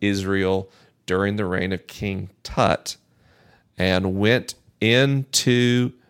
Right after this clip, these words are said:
historic Israel, Judea and Samaria, and became a part of the formation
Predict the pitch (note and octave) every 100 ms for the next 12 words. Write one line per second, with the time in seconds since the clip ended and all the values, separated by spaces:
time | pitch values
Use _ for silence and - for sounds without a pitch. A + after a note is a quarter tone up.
0 | _ _ G#2 G2+ - - _ A2+ A2+ B2+
1 | A#2+ - _ _ - A#2 G#2 F#2 F2 G2
2 | F2+ F2+ F#2 F2+ F2 G2+ G2+ G#2+ G#2+ G2+
3 | F2 D#2+ G2 C#3 _ - - - _ _
4 | _ F#2+ F#2+ G2+ G2+ G2+ G2+ G#2 - _
5 | _ _ - - G#2+ - G#2+ G#2+ G2+ -
6 | - - G#2+ F#2 - - _ F#2 F2 F2
7 | F2 A#2 - _ _ _ _ _ - G2
8 | F#2+ G#2+ G2 F#2+ G2 F#2 - E2+ F#2